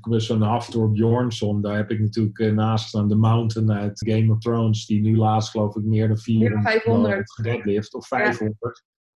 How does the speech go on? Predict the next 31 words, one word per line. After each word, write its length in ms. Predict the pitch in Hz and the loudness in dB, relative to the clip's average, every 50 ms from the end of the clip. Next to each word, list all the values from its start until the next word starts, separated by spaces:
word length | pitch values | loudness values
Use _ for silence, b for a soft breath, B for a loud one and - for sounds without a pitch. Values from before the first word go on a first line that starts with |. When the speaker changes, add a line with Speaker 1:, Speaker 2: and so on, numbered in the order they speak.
| _ | _
Speaker 2:
Vijfhonderdéén. 560 | _ 226 214 226 - - - - - 220 220 202 | _ -2 0 0 0 0 -2 -4 -4 -2 0 0
Speaker 1:
Vijfhonderd 320 | 196 196 127 120 120 117 | 2 2 2 0 0 0
deadliften. 640 | 123 117 117 107 107 101 98 95 95 - 92 85 - _ _ _ _ _ _ _ _ _ | 0 0 0 2 2 2 0 0 -2 -6 -12 -14 -14 _ _ _ _ _ _ _ _ _
Speaker 2:
Ja. 260 | - 226 208 196 - - | -4 -4 -2 -2 -4 -6
Speaker 1:
Nou, 200 | - 107 107 113 | -6 -4 -2 -2
ik 60 | 113 120 127 | 0 0 -2
heb 100 | 117 110 | -2 -2
één 180 | 147 151 151 151 | -2 -2 -2 -2
keer 180 | 151 151 143 143 | 0 0 0 0
in 60 | 139 | 0
mijn 120 | 139 127 | 0 0
leven 400 | 131 131 135 143 143 139 - 135 | 2 4 4 2 2 2 0 0
heb 140 | 127 123 123 | 0 0 -2
ik 160 | 131 113 - - | -4 -8 -8 -6
geloof 260 | - 127 123 120 113 | -2 -2 0 0 -2
ik 60 | - | -2
iets 200 | - 123 110 - | -4 -4 -4 -4
van, 220 | - 123 117 117 120 | -2 -2 0 0 0
eh, 100 | 117 110 | 0 -2
tweehonderdvijftig 920 | 113 - 123 123 120 120 117 107 113 - 120 123 131 131 - - 110 - | -2 -2 -2 0 0 0 -2 -2 -2 -2 -2 -2 -2 -2 -4 -6 -12 -10
kilo 340 | - 139 131 127 120 120 117 | -6 -2 0 0 0 0 0
gedaan. 460 | 113 - 117 117 113 117 120 123 120 | -2 -2 -2 -2 -2 -2 -2 -4 -4
Echt 240 | 113 104 101 - - | -4 -4 -4 -4 -6
in 180 | 117 113 113 110 | -6 -2 0 0
mijn 260 | 110 107 107 101 98 - | 2 0 0 -2 -4 -4
top, 280 | - 131 127 127 - 123 | -4 -4 -4 -4 -4 -4
eh, 120 | 117 113 | -2 -2
tijd, 500 | 110 110 110 - 113 107 107 110 110 - | -2 -2 -4 -4 -2 0 0 -2 -2 -2
eh, 260 | 117 110 107 107 98 95 | -2 0 0 0 -2 -4
van 240 | 95 - 110 110 107 | -6 -4 -2 0 2
judo. 480 | 110 113 120 127 120 117 123 135 135 | 2 2 2 2 0 0 -2 -4 -6